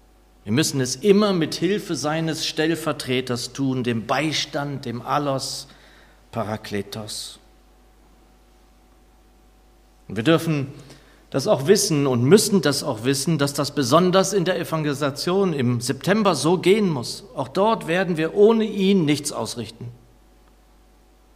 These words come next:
Dieser Mann, David Wilkerson, hatte den Mut, auf den Herrn zu hören. Und ich finde, dazu gehört schon Mut, denn der Herr führt ja, er lenkt ja, er leitet ja.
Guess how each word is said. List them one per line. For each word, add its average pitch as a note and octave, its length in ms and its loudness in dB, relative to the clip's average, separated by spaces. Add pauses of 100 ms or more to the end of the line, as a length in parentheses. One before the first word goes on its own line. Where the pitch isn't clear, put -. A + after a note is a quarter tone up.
(580)
Dieser E3 220 0
Mann, D3+ 360 4
David D3+ 340 0
Wilkerson, D#3 560 -2
hatte F3+ 220 0
den E3 260 4
Mut, A3 340 2
auf F#3 180 -6
den E3+ 160 -2
Herrn F#3+ 340 0
zu F#3 220 -2
hören. F3 340 -6 (1200)
Und F#3+ 140 -4
ich G#3+ 80 -6
finde, B3+ 240 -2
dazu G3+ 440 0
gehört G#3+ 380 2
schon B3 320 2
Mut, G#3 360 0 (680)
denn G#3+ 200 6
der G3 100 6
Herr E3+ 320 0
führt C4+ 460 0
ja, D3 240 -4 (560)
er D#3+ 120 2
lenkt A3+ 440 0
ja, D#3+ 200 -6 (840)
er C#3+ 120 -2
leitet F#3 500 -2
ja. E3+ 200 -6